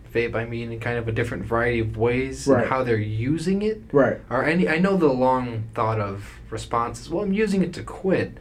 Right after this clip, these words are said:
Speaker 2: Yeah.
Speaker 1: Is that true in any of the people you talked to?
Speaker 2: Um, so I spoke to one guy who used to smoke cigarettes, and now he's using vape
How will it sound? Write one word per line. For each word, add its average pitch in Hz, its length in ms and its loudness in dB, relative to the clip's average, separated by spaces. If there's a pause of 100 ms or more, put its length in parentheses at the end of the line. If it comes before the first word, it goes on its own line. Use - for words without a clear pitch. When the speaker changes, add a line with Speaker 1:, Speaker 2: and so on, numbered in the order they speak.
Speaker 2:
Yeah. 127 300 4 (100)
Speaker 1:
Is 127 180 -4
that 165 480 0
true 165 320 8
in 151 100 4
any 139 180 0
of 147 40 2
the 143 80 -4
people 139 220 0
you 110 120 -2
talked 151 360 -4
to? - 240 -10 (100)
Speaker 2:
Um, 143 300 6
so 151 140 4
I 139 100 6
spoke 175 440 2
to 151 260 6
one 143 320 6
guy 131 340 6
who 127 640 4
used 135 280 4
to 143 80 2
smoke 131 280 4
cigarettes, 120 480 2
and 123 180 0
now 131 300 4
he's 120 400 4
using 120 640 4
vape 127 320 4